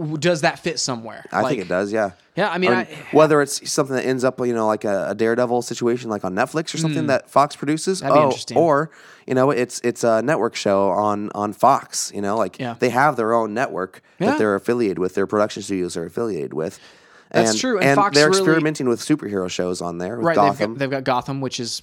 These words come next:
Speaker 1: by far the worst, uh, superhero
Speaker 2: I think,
Speaker 1: television show.
Speaker 2: I think they had, um, Constantine, didn't they, that got canceled?
Speaker 1: Uh, yes.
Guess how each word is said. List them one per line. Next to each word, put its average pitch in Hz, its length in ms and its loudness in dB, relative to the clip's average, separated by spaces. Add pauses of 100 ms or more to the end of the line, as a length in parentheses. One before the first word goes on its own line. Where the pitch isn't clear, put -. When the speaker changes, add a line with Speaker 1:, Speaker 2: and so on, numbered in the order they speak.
Speaker 1:
by 123 140 0
far 127 240 -2
the 123 100 -2
worst, 120 560 -4
uh, 123 160 -2
superhero 127 460 -6
Speaker 2:
I - 20 -6
think, - 20 -8 (120)
Speaker 1:
television 120 260 -4
show. 127 140 -4
Speaker 2:
I - 20 4
think 131 100 0
they 131 120 2
had, 127 360 2
um, 104 480 2
Constantine, 143 600 -4
didn't 143 160 -6
they, 147 140 -2
that 135 100 -4
got 117 160 -6
canceled? 139 400 -4
Speaker 1:
Uh, 135 100 2
yes. 139 400 -6